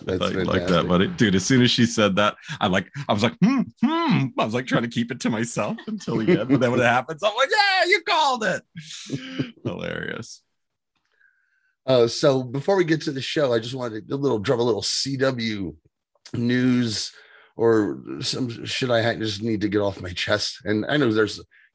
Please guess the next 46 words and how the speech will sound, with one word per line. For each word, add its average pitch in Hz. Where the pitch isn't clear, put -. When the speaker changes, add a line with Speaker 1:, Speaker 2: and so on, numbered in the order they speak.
Speaker 1:
people 110
who 107
listen 104
to 101
this 92
who 98
watch 98
the 98
other 90
shows. 90
First 175
of 95
all, 90
the 104
fight 156
scene -
in 101
the 101
latest 113
episode 107
of 87
Stargirl 80
is 98
one 117
of, 82
and 92
I'm, 82
and 92
I'm 110
not 110
the 101
only 98
one. 85
I 78
mean, 80
people 92
are 82
talking 80
about 76
this. 80
I 90
sound 80
like, 71
you 80
know, 78
Trevor, 90